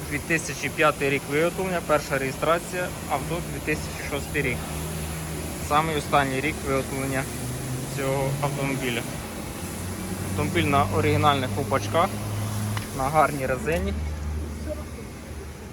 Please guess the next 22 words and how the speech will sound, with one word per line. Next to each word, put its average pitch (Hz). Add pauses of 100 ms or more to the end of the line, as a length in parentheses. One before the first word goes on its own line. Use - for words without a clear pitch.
(1200)
По 156 (120)
кузову 151
автомобіль 139
без 143
нюансів, 156
без 139 (120)
корозії, 165 (180)
без 143
подряпин. 151 (1000)
Двигун 151
один 143
і 131
шість 143
М 135 (100)
Пі 139
Ай, 165 (480)
присутній 139
задній 135 (420)
фаркоп. 147 (4000)
Також -
з -
цієї 185